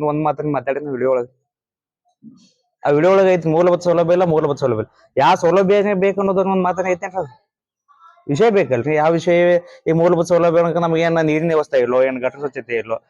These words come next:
ಅಥವಾ ಉನಾ-, ರೋಡ್ ಆಗಿಲ್ಲೋ, ಏನ್ ಬೇಕಂದ್ರೆ ಆ ವಿಷಯನೇ ಬೇಕಿಲ್ಲ ನೀವು ನ್ಯೂಸ್ ಒಳಗಡೆ. ಬರೀ ಸೌಲಭ್ಯ ಇಲ್ಲ, ಸೌಲಭ್ಯ ಇಲ್ಲ. ಸೌಲಭ್ಯ ಬಂದ ಅಧಿಕಾರಿಗೆ ಭೇಟಿ ಆಗ್ಬೇಕು, ಅಧ್ಯಕ್ಷರಿಗೆ ಭೇಟಿ ಆಗ್ಬೇಕು, ಅಥವಾ ಇಲ್ಲಿ ಉಳಿದ ಮೆಂಬರ್‌ಗಳು ಭೇಟಿ ಆಗ್ಬೇಕ್ರಿ. ಏನ್ ಸೌಲಭ್ಯಗಳಿಲ್ಲ ಅದನ್ನ ಇಂಥದ್ ಮಾಡ್ರಿ ಅಂತಂದ್ ಕೇಳ್ಕೊಬೇಕ್ರಿ ಅಥವಾ,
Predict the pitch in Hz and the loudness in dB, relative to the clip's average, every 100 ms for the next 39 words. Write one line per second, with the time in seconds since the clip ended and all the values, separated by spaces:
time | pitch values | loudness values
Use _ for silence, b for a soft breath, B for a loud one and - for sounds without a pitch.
0 | _ _ - 131 127 147 135 143 127 107 | _ _ -2 0 2 0 2 2 2 0
1 | 104 113 127 170 196 190 196 185 156 214 | 0 -2 0 0 0 0 0 -2 0 0
2 | 208 196 202 190 165 139 120 117 120 151 | 0 -4 -2 -2 0 0 0 0 -2 -2
3 | 147 135 117 101 - _ _ _ - 185 | -2 -2 -2 -6 -14 _ _ _ -4 0
4 | 175 180 190 196 202 202 170 156 127 117 | 2 2 4 4 2 2 2 0 0 -2
5 | 110 - _ _ - 180 196 196 180 175 | -2 -6 _ _ 0 2 2 0 0 0
6 | 147 165 196 165 139 123 117 143 147 180 | 0 0 0 0 0 0 -2 -2 0 0
7 | 185 147 117 110 113 135 143 160 160 165 | 0 -2 -2 -4 -4 -2 -2 0 0 2
8 | 180 185 185 175 _ _ 147 160 185 175 | 2 2 2 0 _ _ -4 0 2 2
9 | 143 120 113 117 151 151 190 175 180 175 | 0 0 -2 -2 -2 -2 0 0 0 2
10 | 175 175 180 180 180 165 - 165 170 160 | 4 4 4 2 0 -4 -4 -2 0 0
11 | 170 175 170 180 170 180 175 185 151 147 | 0 0 -2 -4 -4 -2 -2 0 -4 -4
12 | 147 165 | -2 -2